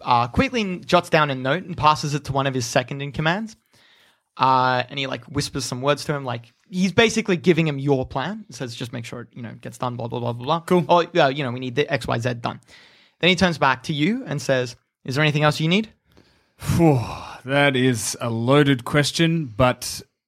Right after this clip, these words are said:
Speaker 2: the short answer is, if you have any information on our old friend Papa Surefoot, that'd be real nice.
Speaker 1: Ah, I wish I had any. We've been, uh, leaning pretty heavily on the families, trying to get the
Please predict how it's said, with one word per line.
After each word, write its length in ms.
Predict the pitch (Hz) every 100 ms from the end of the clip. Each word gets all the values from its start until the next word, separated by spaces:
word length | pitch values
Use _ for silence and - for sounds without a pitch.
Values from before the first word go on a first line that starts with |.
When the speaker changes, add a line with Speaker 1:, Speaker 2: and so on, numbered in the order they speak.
| _ _ _ _ -
Speaker 2:
the 200 | 117 117
short 340 | - 196 208
answer 340 | 170 147 127 120
is, 200 | 117 113
if 140 | 131
you 120 | 165
have 160 | 139 110 _ _ _
any 680 | 180 190 180 175 156 143 123
information 680 | 117 113 117 110 110 - 107
on 200 | 104 104
our 200 | 101 104
old 200 | 107 110
friend 300 | - 113 113 117
Papa 200 | 117 107
Surefoot, 520 | - 113 113 135 127
that'd 240 | 127 107
be 120 | 90 87
real 460 | 92 95 98 95 85
nice. 560 | 80 76 - - - - _ -
Speaker 1:
Ah, 260 | 139 120 - _ _ _ -
I 60 |
wish 220 | 135 135 123
I 100 | 117
had 220 | 123 120
any. 240 | 120 120 - - _ _ _ _
We've 120 | - 160
been, 200 | 170 165
uh, 260 | 147 143
leaning 360 | 143 190 214 175
pretty 180 | 185 170
heavily 300 | 170 156 151
on 80 | 135
the 60 | 123
families, 440 | 151 135 123 117
trying 160 | 147 139
to 40 |
get 180 | 135 127
the 200 | 127 123